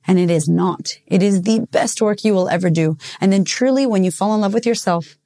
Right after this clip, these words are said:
this is where I'm at right now, you will fall in love with the world. You will fall in love with strangers. You will give so many fucks about the lovely people of the planet that you've never met yet. And you may or may not want to find yourself doing what I'm doing and helping other people.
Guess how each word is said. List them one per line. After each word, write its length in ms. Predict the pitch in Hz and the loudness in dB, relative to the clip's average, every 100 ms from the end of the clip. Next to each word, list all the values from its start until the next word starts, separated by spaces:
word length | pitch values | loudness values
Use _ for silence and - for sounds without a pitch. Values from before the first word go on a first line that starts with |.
| _ _ _ | _ _ _
this 160 | - 165 | -2 0
is 100 | 170 | 2
where 140 | 180 | 2
I'm 120 | 190 | 2
at 120 | 208 202 | 0 0
right 160 | 220 | 0
now, 240 | 190 160 160 _ _ _ _ _ _ _ _ - - _ 147 | 0 -2 -4 _ _ _ _ _ _ _ _ -20 -20 _ 0
you 160 | 180 | 2
will 400 | 190 175 175 165 - _ _ | 2 2 0 -2 -8 _ _
fall 380 | - - 175 180 | -12 -2 0 2
in 100 | 170 | 0
love 300 | 170 165 156 | 0 0 0
with 160 | 160 - | -2 0
the 80 | |
world. 520 | 143 143 151 127 131 - | 0 0 0 0 -2 0
You 140 | 175 | 0
will 100 | 156 | 0
fall 320 | 156 165 160 | -2 -2 0
in 120 | 156 | 2
love 180 | 160 160 | 0 0
with 100 | 160 | -4
strangers. 680 | 156 - 165 156 165 147 147 | -6 -6 0 2 2 0 0
You 80 | 165 | 2
will 140 | 160 | 2
give 220 | 156 175 | 0 -2
so 260 | 160 - 185 | -2 -2 0
many 200 | 190 180 | 2 0
fucks 400 | - 170 160 - | -2 -4 -4 -4
about 280 | 151 156 151 | 0 0 0
the 100 | 147 | 0
lovely 420 | 160 165 170 170 | 2 2 2 0
people 400 | - 185 160 151 | 0 0 2 0
of 100 | 151 | 2
the 80 | 143 | 0
planet 380 | - 165 156 151 | 0 0 2 2
that 60 | |
you've 180 | 156 147 | 2 2
never 240 | 151 151 156 | 0 0 0
met 200 | 147 143 | 0 0
yet. 240 | 143 127 _ _ _ _ _ - | -2 -4 _ _ _ _ _ 0
And 120 | 170 | 2
you 80 | 170 | 2
may 280 | 180 226 | 2 2
or 60 | 190 | 2
may 140 | 170 | 2
not 240 | 165 196 165 | 0 0 0
want 140 | 156 | -2
to 40 | 160 | -2
find 340 | - 175 170 | -2 0 0
yourself 340 | 160 - 151 | -2 0 -2
doing 240 | 139 165 151 | 0 0 0
what 100 | 151 | 0
I'm 140 | 202 | 0
doing 300 | 208 151 151 | 0 0 0
and 80 | 143 | -2
helping 360 | 135 170 160 127 | -2 -2 0 -2
other 120 | - | -4
people. 400 | - - - | -8 -8 -8